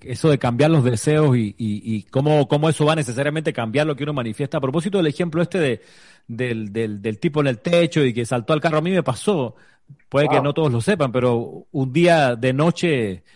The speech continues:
Speaker 1: eh, escucho, estaba fuera de la casa y escucho ru-, ruidos y me asomo, estaba cerca de la casa, miro,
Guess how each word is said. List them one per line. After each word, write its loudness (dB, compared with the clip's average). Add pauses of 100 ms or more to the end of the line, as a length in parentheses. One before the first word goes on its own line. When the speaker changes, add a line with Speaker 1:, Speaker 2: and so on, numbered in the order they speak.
(200)
Speaker 1:
eh, 0
escucho, 2
estaba 2
fuera 4
de 4
la 0
casa -2
y 0
escucho 0
ru-, -12
ruidos 4
y 2
me 0
asomo, 0
estaba -2
cerca -4
de -2
la -2
casa, -6
miro, -2